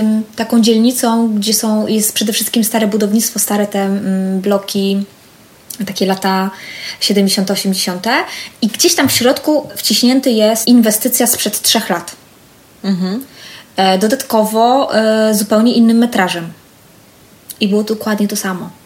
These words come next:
Speaker 1: „Pani Anno, ale tego się prawie nie da zrobić. Ja muszę poszerzyć wycenę o jeszcze jakieś trzy, cztery inne dzielnice. Ja nie wiem, czy mi tego nie zakwestionują”.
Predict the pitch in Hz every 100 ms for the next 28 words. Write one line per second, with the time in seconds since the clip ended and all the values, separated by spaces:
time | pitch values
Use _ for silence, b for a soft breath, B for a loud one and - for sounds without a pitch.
0 | - 202 196 180 175 - - B B B
1 | B - - - - - - - - -
2 | 160 196 196 185 196 240 233 180 - -
3 | 180 185 202 208 196 - 214 208 196 190
4 | - B B - 190 208 214 196 185 185
5 | 214 - 214 208 208 208 - 220 233 -
6 | - - 262 254 - - 220 226 226 220
7 | 214 233 285 277 180 175 - 196 202 220
8 | 214 214 202 202 196 190 196 - 220 208
9 | 190